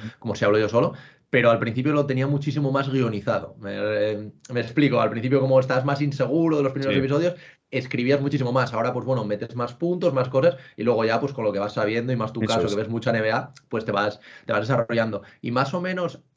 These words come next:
Speaker 1: evidentemente, no es lo mismo un episodio que otro, pero más o menos, ¿cuánto te suele llevar la preparación? Con la preparación me refiero desde que piensas los temas, elijo el tema, preparo el tema, grabo, edito, subo. O sea, más o menos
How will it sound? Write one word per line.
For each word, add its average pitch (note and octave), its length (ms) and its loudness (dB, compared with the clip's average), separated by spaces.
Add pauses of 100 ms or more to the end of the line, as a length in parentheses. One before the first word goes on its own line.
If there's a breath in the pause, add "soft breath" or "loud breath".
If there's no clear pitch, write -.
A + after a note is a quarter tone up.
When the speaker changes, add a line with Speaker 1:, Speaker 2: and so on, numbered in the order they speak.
Speaker 1:
evidentemente, B2+ 680 -2
no A#2 100 -2
es A2+ 40 -4
lo B2+ 60 -4
mismo A#2 200 -4
un A#2+ 60 -2
episodio A#2+ 440 -2
que A2+ 100 0
otro, C3+ 360 0 (280 loud breath)
pero A2+ 480 2
más A#2+ 220 0
o - 20 0
menos, C#3 200 0
¿cuánto C3 360 0
te C3 100 0
suele B2+ 260 2
llevar C3 360 2
la G#2 140 -4
preparación? C#3+ 760 0
Con C3+ 140 2
la B2 60 2
preparación B2+ 400 2
me D#3+ 40 2
refiero D#3+ 320 2
desde A2+ 380 -2
que A2+ 380 -4 (180)
piensas D3 420 2
los C3+ 220 0
temas, G3 320 0 (340 loud breath)
elijo C3+ 400 2
el C#3 80 0
tema, F3 460 2
preparo C#3+ 340 2
el C3 100 -2
tema, D#3+ 360 0
grabo, D#3+ 720 0
edito, D3 440 0
subo. C#3+ 340 -6
O - 60 -10
sea, A#2+ 140 -4
más B2 160 -2
o D3 60 2
menos C#3+ 480 2